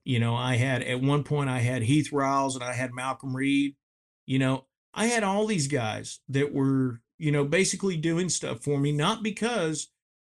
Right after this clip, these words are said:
that I was paying these guys, it's because that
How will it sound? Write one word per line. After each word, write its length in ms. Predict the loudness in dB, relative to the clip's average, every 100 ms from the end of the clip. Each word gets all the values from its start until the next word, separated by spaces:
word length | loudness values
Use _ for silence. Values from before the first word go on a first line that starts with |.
| _
that 200 | 2 2
I 120 | 0 -4
was 180 | -2
paying 480 | -6 -4 0 2 2
these 180 | 0 0
guys, 440 | -2 -4 -4 -6 -6
it's 180 | -6
because 480 | -4 0 0 0 2
that 220 | 2 0